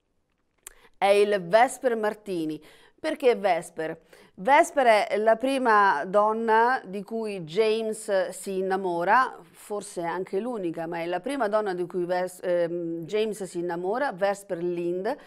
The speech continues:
tant'è che gli dedica anche una frase particolarmente romantica per uno sciupa femmine come James Bond: "Vesper Martini, una volta che lo assaggi non ne,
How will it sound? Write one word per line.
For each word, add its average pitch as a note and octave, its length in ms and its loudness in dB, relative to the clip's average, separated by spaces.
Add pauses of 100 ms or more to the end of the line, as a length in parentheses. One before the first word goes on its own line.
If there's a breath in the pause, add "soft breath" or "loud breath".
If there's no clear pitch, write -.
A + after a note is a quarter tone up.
(320 loud breath)
tant'è D4 300 4
che C4 140 -4
gli B3 80 -6
dedica C4 340 4
anche D#4+ 180 2
una C#4 180 0
frase C4+ 480 4
particolarmente C#4+ 840 0
romantica G3 640 0
per G3 140 -2
uno G#3 140 -6
sciupa A3 320 -8
femmine G3+ 440 -4
come F3+ 540 -2
James G3+ 340 -8
Bond: D#3+ 420 -4 (380 soft breath)
"Vesper G#3 540 -2
Martini, E3 680 -6
una F#3 220 -4
volta A#3+ 320 -2
che G#3 100 -6
lo F#3 120 -2
assaggi F#3+ 500 -4
non F#3+ 160 -4
ne, F3+ 100 -6